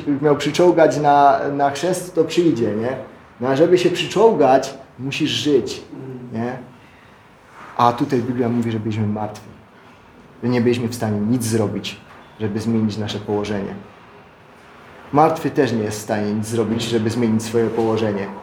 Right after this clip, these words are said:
Gdyby martwy zmienił swoje położenie, to żywi go muszą przenieść. Ale jak już jest martwy, to już, może go przeniosą, ale już mu nic nie pomogą.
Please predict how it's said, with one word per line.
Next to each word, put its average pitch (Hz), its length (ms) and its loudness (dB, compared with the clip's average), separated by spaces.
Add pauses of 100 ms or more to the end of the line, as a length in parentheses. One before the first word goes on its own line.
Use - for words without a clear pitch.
(100)
Gdyby 131 220 4
martwy 139 320 2
zmienił 131 300 2
swoje 127 240 0
położenie, 123 480 0
to 120 120 -2
żywi 117 220 2
go 110 100 0
muszą 101 280 -4
przenieść. 98 500 -6 (2250)
Ale 120 440 4 (180)
jak 113 180 -2
już 110 180 -6
jest 120 180 2
martwy, 131 580 4
to 120 60 -4
już, 113 360 -4 (560)
może 143 200 4
go 131 80 4
przeniosą, 123 520 -2
ale 110 100 0
już 117 100 0
mu 120 100 0
nic 120 160 0
nie 117 120 2
pomogą. 117 400 0